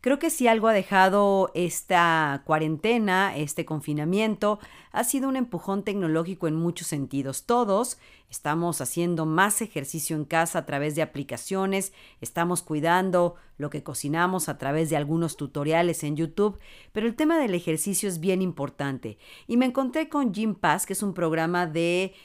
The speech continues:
beneficios corporativos que se asocia con empresas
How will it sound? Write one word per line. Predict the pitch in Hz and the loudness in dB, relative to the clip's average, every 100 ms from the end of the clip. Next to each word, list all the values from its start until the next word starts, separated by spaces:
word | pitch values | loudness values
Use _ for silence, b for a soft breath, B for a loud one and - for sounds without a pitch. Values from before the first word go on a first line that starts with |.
| b | b
beneficios | 139 160 160 - 226 240 247 | -2 0 0 -2 -6 -4 -4
corporativos | 185 147 156 147 147 160 160 190 | -4 -4 -2 -4 -2 -4 -2 -4
que | - | -4
se | 139 | -6
asocia | 127 - 170 196 180 | -6 -4 -4 -4 -6
con | 156 143 | -4 -2
empresas | 139 139 185 180 156 160 | -2 -2 -2 0 0 -2